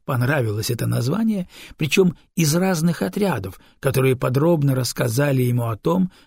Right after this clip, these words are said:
как все было устроено в этой армии бедняков, о взаимоотношениях различных отрядов, их подготовке, вооружении, действующих приказах и о том, как они выполняются,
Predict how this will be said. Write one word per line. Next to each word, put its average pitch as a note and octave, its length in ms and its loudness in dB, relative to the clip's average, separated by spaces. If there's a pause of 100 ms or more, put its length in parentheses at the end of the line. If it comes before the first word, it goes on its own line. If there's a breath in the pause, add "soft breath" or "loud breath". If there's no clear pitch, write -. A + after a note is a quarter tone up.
как C3+ 240 -2
все - 220 -2
было A#2+ 240 0
устроено C#3 920 0 (220 loud breath)
в C3+ 80 0
этой C3+ 360 0
армии C3+ 440 0
бедняков, C#3 720 -2 (260 loud breath)
о B2 140 -4
взаимоотношениях D#3 960 0
различных A2+ 720 -6
отрядов, C3+ 580 -2 (200 soft breath)
их - 180 -2
подготовке, B2 880 -2 (200 soft breath)
вооружении, C#3+ 840 2 (180 loud breath)
действующих B2+ 800 0
приказах F3 680 -4
и F3+ 80 2
о D#3 100 -2
том, G#3 340 0 (280 loud breath)
как C#3+ 200 -2
они E3+ 380 2
выполняются, D#3 920 0